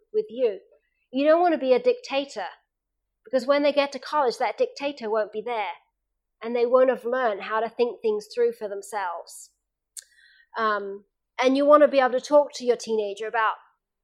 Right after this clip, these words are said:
the challenges that go on in college, whether they're going to a public university or whether they're going to an Adventist university. And we'll get into some of the differences about that too. Um, but above all, you need to be praying continuously because college,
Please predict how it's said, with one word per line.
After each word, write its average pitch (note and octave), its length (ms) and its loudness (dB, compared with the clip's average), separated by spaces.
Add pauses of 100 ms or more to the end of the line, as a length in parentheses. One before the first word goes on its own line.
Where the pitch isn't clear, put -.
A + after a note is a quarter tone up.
(140)
the A3+ 80 -4
challenges B3 580 -2
that G#3+ 160 -8
go A3 200 0
on G3+ 180 -4
in G3 100 -10
college, E3 680 -12 (340)
whether B3+ 300 2
they're B3 120 2
going A#3+ 240 0
to A#3 120 -4
a A3 40 -2
public C4+ 500 0
university A#3+ 720 0
or G#3+ 140 -2
whether A3+ 260 -2
they're A3 140 -4
going A3 380 -2 (100)
to A3+ 140 0
an A3 100 -4 (120)
Adventist G#3 520 -10
university. F#3 720 -6 (340)
And C4+ 140 6
we'll D#4 100 8
get D#4 180 4
into D4+ 240 2
some B3+ 220 0
of A#3 80 0
the A3 80 -2
differences A3 560 -6
about G3+ 400 -6
that F#3+ 220 -8
too. G3+ 340 -6 (500)
Um, G#3+ 340 -6
but C#4 120 4
above D4 320 2
all, C4 160 8
you A#3+ 160 2
need C4+ 180 0
to C4 80 -14
be A#3+ 120 0
praying A#3 440 -2
continuously G#3 800 -6
because G#3 380 -10 (580)
college, F4+ 500 4